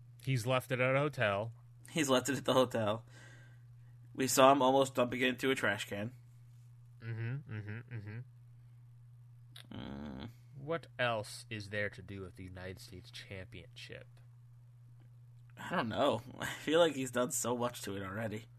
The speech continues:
Speaker 1: We said something last week about spray painting it, didn't we?
Speaker 2: Oh, yeah, like a possible, a possibility of him just, like,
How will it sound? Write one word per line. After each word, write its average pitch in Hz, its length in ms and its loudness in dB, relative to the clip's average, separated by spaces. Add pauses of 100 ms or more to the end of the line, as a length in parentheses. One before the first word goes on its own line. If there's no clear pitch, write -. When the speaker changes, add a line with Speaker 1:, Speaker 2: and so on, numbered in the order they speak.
(520)
Speaker 1:
We 233 220 2
said 403 500 -2
something 214 460 -2
last 160 540 0
week 120 200 -2
about 104 360 -2
spray 143 540 -2
painting 90 460 -8
it, 87 160 -14
didn't 139 280 -2
we? 160 280 -4 (840)
Speaker 2:
Oh, 151 180 12
yeah, 151 300 10
like 131 140 6
a 131 60 4
possible, 127 560 6
a 127 60 0
possibility 120 640 2
of 117 100 -4
him 117 180 -2
just, 110 200 -6
like, 117 220 -4